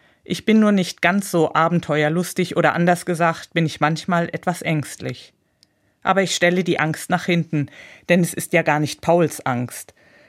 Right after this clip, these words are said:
Und dann frage ich nach seinem Plan und Paul erzählt. Er möchte mit einem Freund von Weimar nach Athen radeln. Erst einmal. „Ich war jetzt ein Jahr an einem festen Ort, jetzt möchte ich noch mal los. Bis Athen radeln wir gemeinsam,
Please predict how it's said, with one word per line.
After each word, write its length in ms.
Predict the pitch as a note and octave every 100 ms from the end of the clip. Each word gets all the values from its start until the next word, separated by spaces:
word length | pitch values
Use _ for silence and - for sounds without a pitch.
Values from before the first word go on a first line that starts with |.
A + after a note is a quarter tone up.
| _ _
Und 200 | - F3
dann 240 | E3 G3+ A3
frage 320 | - F3 E3+
ich 140 | E3+
nach 140 | F3+ E3
seinem 300 | E3+ E3+ E3+
Plan 420 | - C#3 C3 C3
und 140 | D3
Paul 220 | - C#3 D3+
erzählt. 680 | F3+ - D3+ C3 B2 - _ _ _ _ _
Er 100 | D#3
möchte 380 | D3 E3 - A#3
mit 160 | A3 -
einem 180 | C#3+ C#3
Freund 420 | - C#3+ F3 A3
von 240 | D#3 C#3
Weimar 360 | C3+ D3 E3+ F3+
nach 180 | F#3 -
Athen 440 | - - D#3+ D#3
radeln. 520 | - B2 B2 B2 A#2 _ _
Erst 380 | C#3+ D#3+ - -
einmal. 500 | C3 C3 A#2+ B2 - _ _ _ _ _ -
„Ich 120 | -
war 120 | F#3
jetzt 340 | G3+ G3 - -
ein 320 | F3+ A3 A3+
Jahr 360 | F#3 F#3 F3 D#3
an 140 | D3+
einem 200 | D3+ E3
festen 460 | - F#3 F#3 - D#3+
Ort, 360 | D3+ E3 E3+ - - - -
jetzt 300 | F3+ G3 -
möchte 280 | F#3 F#3 F3+
ich 100 | F3
noch 140 | E3
mal 140 | D#3 D3
los. 480 | D3 D3 C#3 - - _ _ _ _ -
Bis 160 | C#3+
Athen 420 | - D3 - G#3 G#3
radeln 400 | E3+ F3+ F3+ E3
wir 120 | D#3+
gemeinsam, 720 | D3+ D3 F#3 A3 A#3 A3+